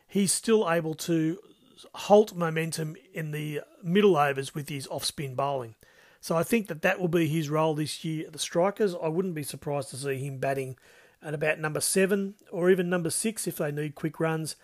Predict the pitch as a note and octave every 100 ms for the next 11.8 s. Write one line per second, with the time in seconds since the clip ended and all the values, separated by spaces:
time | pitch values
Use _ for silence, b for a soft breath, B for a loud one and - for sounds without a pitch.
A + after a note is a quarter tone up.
0 | b b b - D3+ D3+ D#3 D3+ E3 E3+
1 | D#3+ D3 - D#3 C#3+ C#3+ C#3 C3+ C#3 C#3
2 | C3+ C#3 - G3 D#3 - A3 F3+ D3+ D3+
3 | D3+ D3 - D#3+ C#3 C3 D3+ C#3 B2+ C3
4 | B2+ B2 A#2+ B2 A#2 G#2 _ b b b
5 | b F3 F3 - B3+ A3+ F#3 F#3+ - D3
6 | - E3 D#3+ E3 D#3 D#3+ D3+ C#3+ C3+ B2
7 | - C3+ B2 - _ - - - D3 B2
8 | - - _ _ _ _ _ _ _ _
9 | _ _ _ _ _ _ - G3 B3+ B3+
10 | G#3 - - G3+ A3 F#3+ C3 - - E3+
11 | - E3 C3+ - - B3+ -